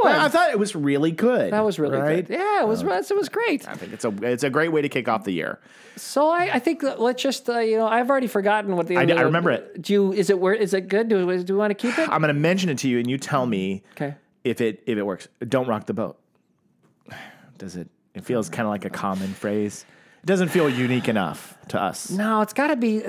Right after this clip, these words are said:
Speaker 1: you know, a good biofriendly podcast one is, is a little bit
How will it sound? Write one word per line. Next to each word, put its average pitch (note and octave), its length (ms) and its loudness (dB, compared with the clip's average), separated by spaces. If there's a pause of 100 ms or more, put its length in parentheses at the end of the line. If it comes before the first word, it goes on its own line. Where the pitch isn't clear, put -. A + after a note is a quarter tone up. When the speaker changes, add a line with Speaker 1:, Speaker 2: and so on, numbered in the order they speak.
Speaker 1:
you B3 120 0
know, E4+ 140 0
a A3+ 120 0
good C4 260 0
biofriendly F#3 580 0
podcast D3+ 560 -6
one E3 180 0
is, - 280 -8
is D#3+ 140 -4
a D3 40 0
little E3+ 260 0
bit D#3 280 -2